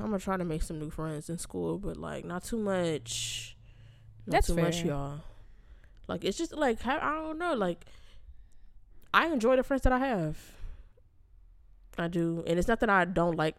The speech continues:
Speaker 1: well, okay, what is that? But I was about to say, it's not that I don't like meeting new people. I generally don't, but I'm not, like, you know, I'm not Scrooge, you know?
Speaker 2: Mm-hmm.
Speaker 1: Like, it's not like I'm, "Don't talk to me," <laughs> type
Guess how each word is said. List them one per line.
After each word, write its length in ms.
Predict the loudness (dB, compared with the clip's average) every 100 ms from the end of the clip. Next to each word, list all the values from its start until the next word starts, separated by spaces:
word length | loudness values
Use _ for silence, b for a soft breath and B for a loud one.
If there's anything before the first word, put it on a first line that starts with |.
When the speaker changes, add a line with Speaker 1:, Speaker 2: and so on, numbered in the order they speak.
| -10
Speaker 1:
well, 140 | -10 -10
okay, 200 | -8 -12
what 240 | -10 -12 -12
is 140 | -16
that? 120 | -18 -20 -20 B B B B 6
But 120 | 8
I 80 | 8
was 100 | 6
about 120 | 4
to 20 |
say, 80 | 4
it's 80 | 4
not 100 | 0
that 100 | 0
I 60 | -2
don't 180 | -4
like 160 | -4 -6
meeting 220 | -8 -8
new 100 | -4
people. 540 | -2 -2 -4 -6 -8 -12 -20 -16 -16 b b -4
I 60 | 0
generally 360 | 2 2 2
don't, 220 | 2 0 4
but 100 | 4
I'm 100 | 6
not, 160 | 6
like, 220 | 4 2 0 -12 -20 -20 -12 0
you 120 | 2
know, 240 | 2 0 -2
I'm 100 | 4
not 260 | 4 2 -8 -20 -20 -20 -20 -20 -20 -20 -20 -20 -20 -20 _ -20 -14
Scrooge, 880 | -4 -4 -4 -6 -6 -8 -10 -6 -6 4
you 180 | 8
know? 200 | 10 10 8
Speaker 2:
Mm-hmm. 120 | 6
Speaker 1:
Like, 180 | 4 2 2
it's 160 | 6 8
not 140 | 6
like 120 | 4
I'm, 160 | 0 -2
"Don't 240 | -4 -4
talk 220 | -2 -2
to 100 | 0
me," 440 | -2 -4 -6 -8 -4
<laughs> 20 |
type 140 | 4